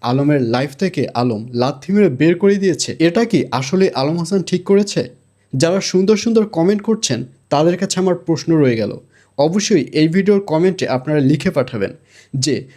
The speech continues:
আপনারা যে এত সুন্দর সুন্দর কমেন্ট করছেন আলম হাসানের স্ত্রী মুক্তাকে নিয়ে, যে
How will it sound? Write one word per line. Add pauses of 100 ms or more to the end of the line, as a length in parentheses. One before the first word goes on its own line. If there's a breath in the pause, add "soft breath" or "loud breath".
আপনারা
যে
এত
সুন্দর
সুন্দর
কমেন্ট
করছেন
আলম
হাসানের
স্ত্রী (300 loud breath)
মুক্তাকে
নিয়ে,
যে